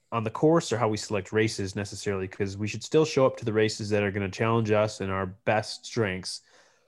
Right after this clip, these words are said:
the best way we can. Like, let's say if you're just getting into the sport, you're not gonna show up to North American Championships and be like, "I'm gonna get me some points." Like, you're just not.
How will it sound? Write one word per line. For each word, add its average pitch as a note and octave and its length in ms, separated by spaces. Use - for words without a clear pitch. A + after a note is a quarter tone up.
the - 80
best G#2 240
way A#2+ 100
we A#2 100
can. E3+ 340
Like, G2+ 180
let's A#2+ 200
say A#2+ 240
if A#2 180
you're A2 120
just A2 220
getting A#2+ 160
into A2+ 140
the G#2+ 80
sport, C3+ 520
you're A#2 140
not C#3 200
gonna C3 280
show B2 300
up A#2+ 140
to A2+ 400
North A#2+ 360
American A#2 300
Championships G#2 680
and F#2+ 80
be G2 60
like, F#2 140
"I'm A#2+ 80
gonna C#3+ 140
get A#2 200
me D3+ 140
some C3+ 180
points." D#3+ 420
Like, F2+ 200
you're G#2 80
just G#2+ 200
not. G#2 300